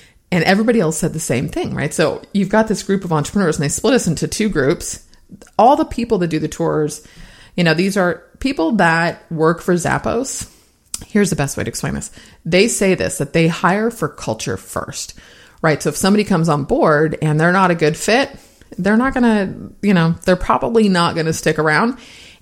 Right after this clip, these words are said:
And after everybody goes through, and I might, um, I might say this incorrectly, so bear with me. But so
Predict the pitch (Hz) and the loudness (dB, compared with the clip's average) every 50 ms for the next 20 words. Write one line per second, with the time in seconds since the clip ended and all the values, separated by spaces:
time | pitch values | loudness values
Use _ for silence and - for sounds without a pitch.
0 | _ _ 247 285 302 240 143 107 131 139 - - - - 208 226 269 - - 277 | _ _ -2 0 2 2 2 2 0 -2 -4 -6 -8 -6 -6 -6 -6 -6 -6 -4
1 | 269 240 226 226 - - - - - 185 180 - 240 247 226 233 240 240 202 190 | -2 0 0 0 0 -2 -6 -6 -4 -4 -2 0 0 0 0 0 0 0 0 0
2 | 170 180 - - 160 - 143 151 156 156 160 175 180 175 180 - - - - 151 | -2 -2 -2 -2 -2 -2 0 0 2 2 2 2 2 2 2 0 -2 -6 -8 -6
3 | 151 147 - - - - - - - 170 - - _ _ _ _ - - - 233 | -6 -6 -6 -6 -6 -6 -6 -8 -8 -10 -10 -14 _ _ _ _ -12 -4 -2 0
4 | 277 277 269 - 262 214 226 220 196 165 - - 139 - - 135 143 - - 139 | 0 0 0 0 0 0 2 2 0 0 2 0 -2 -2 -2 -4 -6 -4 -4 -2
5 | 160 143 135 117 123 127 - 117 107 - - - - - - - - - - - | 0 2 2 2 0 -2 -4 -6 -6 -6 -8 -14 -20 -20 -20 -20 -20 -20 -6 -2
6 | 185 170 175 - 170 160 151 170 170 160 151 - - | -2 -2 0 2 2 4 4 2 2 0 -2 -4 -8